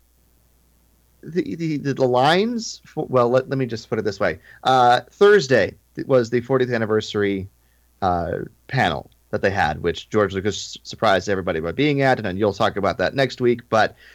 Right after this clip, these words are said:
um, it was great. Uh, Kyle, not Kyle, you're Kyle, uh, Carl and I, uh, were getting ready to leave our hotel to go get in line for that. We were finishing breakfast around eight o'clock,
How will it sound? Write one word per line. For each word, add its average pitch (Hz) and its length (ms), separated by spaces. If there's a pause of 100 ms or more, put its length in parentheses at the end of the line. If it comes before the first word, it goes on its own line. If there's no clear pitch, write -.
(180)
um, 104 420 (260)
it 110 60
was 101 160
great. 147 380 (420)
Uh, 98 240 (500)
Kyle, 147 640 (340)
not 113 160
Kyle, 90 320
you're 98 140
Kyle, 87 420 (200)
uh, 104 160
Carl 185 500
and 113 140
I, 98 380 (380)
uh, 127 260
were 127 120
getting 139 280
ready 123 260
to 120 300
leave 160 300
our 147 160
hotel 123 760 (240)
to - 80
go 123 140
get 127 160
in 127 120
line 113 320
for 107 160
that. 113 400 (400)
We 110 80
were 110 80
finishing 156 520
breakfast 123 500
around 113 320
eight 131 160
o'clock, 110 480